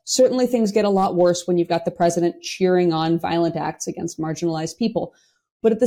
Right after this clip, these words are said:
same time, those actions have been happening and have continued to happen. And one of the things that's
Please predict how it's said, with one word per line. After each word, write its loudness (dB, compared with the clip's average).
same 6
time, 0
those 4
actions -2
have -2
been 4
happening -2
and 0
have -6
continued 2
to -2
happen. -8
And 0
one 2
of 0
the 2
things 2
that's -2